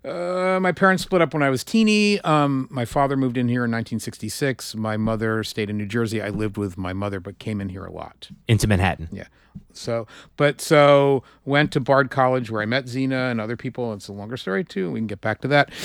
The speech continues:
Speaker 1: Um, and each summer I came down here and I was a bicycle messenger. So starting in, uh,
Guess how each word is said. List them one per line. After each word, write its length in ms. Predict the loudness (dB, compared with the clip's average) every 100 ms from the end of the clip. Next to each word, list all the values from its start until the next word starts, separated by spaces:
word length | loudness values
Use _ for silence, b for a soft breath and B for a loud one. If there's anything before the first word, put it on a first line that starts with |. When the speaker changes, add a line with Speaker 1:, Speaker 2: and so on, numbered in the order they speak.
| B 4
Speaker 1:
Um, 500 | 10 12 12 8 2 -2 B B B -2
and 800 | 2 6 6 6 4 2 -2 -6 _ -14 -6
each 200 | -4 -4
summer 360 | 0 2 2 2
I 60 |
came 260 | 0 -4 -2
down 260 | -2 -2
here 260 | -2 -2 -2
and 120 | -4
I 80 | -4
was 140 | -4
a 60 | -6
bicycle 400 | -6 -6 -8 -8
messenger. 520 | -8 -8 -8 -8 -10
So 440 | -10 -6 -4 -6 -8 B B B _
starting 560 | -12 2 4 6 4 0
in, 1040 | -2 0 0 0 0 -2 -2 -4 -4 -6 b b b -12
uh, 840 | -8 -4 0 2 2 4 2 0